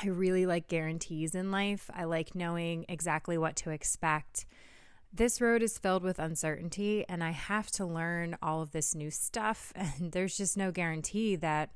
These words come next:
I'm gonna be successful. I'm going to be vulnerable and tell you what scares me the most about doing this, even though I really don't want to. But again, if I'm asking you guys to deal with the complicated, messy middle,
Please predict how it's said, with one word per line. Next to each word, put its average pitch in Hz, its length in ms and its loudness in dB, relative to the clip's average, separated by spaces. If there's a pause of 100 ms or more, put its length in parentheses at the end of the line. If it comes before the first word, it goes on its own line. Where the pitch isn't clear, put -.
I'm 175 100 0
gonna 175 160 0
be 156 140 -2
successful. - 760 -2 (640)
I'm 233 180 4
going 320 220 0
to 320 60 0
be 277 160 2
vulnerable 202 580 4
and 196 220 4
tell 196 260 2
you 196 180 2
what 170 160 0
scares 170 440 -2
me 180 100 -2
the 170 140 0
most 165 420 0
about 165 260 2
doing 160 280 -2
this, 226 440 2 (1300)
even 165 220 -2
though 160 80 -2
I 147 60 0
really 143 240 -2
don't 139 120 -6
want 135 180 -8
to. 151 180 -8 (400)
But 190 120 2
again, 180 500 0 (340)
if 185 180 -2
I'm 240 220 0
asking 202 480 0
you 170 180 0
guys 196 440 4
to 180 100 0
deal 170 240 2
with 165 100 -2
the 170 80 -4
complicated, 165 640 -2
messy 156 320 -4
middle, 151 460 -2